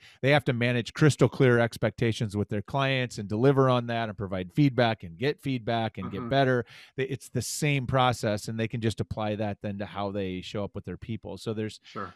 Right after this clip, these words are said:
Speaker 1: so, I mean, I think your business practices can, can often help or hurt you in that regard.
Speaker 2: Mm-hmm. Yeah, and if those consulting firms are not drinking their own Kool-Aid, then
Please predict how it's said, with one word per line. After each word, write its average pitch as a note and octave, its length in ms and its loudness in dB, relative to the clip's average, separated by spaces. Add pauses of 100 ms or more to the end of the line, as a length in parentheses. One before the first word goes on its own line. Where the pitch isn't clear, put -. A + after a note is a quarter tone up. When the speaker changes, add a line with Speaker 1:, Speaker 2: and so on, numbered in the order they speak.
(220)
Speaker 1:
so, B2 280 -2
I A#2 80 -2
mean, A#2+ 160 -6
I A#2+ 80 -2
think C#3 180 -4
your B2+ 100 -4
business C3 360 -4
practices A2 680 -4
can, G2+ 440 -6
can G#2+ 180 -2
often G#2 360 -4
help G#2+ 360 -6
or F#2 180 -6
hurt G#2+ 280 -10
you F#2 140 -8
in E2+ 100 -10
that F2 160 -12
regard. E2+ 520 -10
Speaker 2:
Mm-hmm. A2+ 320 -10 (140)
Yeah, C#3 340 0
and C#3 120 -4
if C3+ 160 -8
those C#3+ 200 -4
consulting C3+ 520 -6
firms B2 260 -4
are B2 100 -4
not A#2+ 220 -2
drinking B2 320 -10
their A2+ 160 -4
own G#2+ 160 -6
Kool-Aid, A#2 560 -2
then G#2+ 400 -8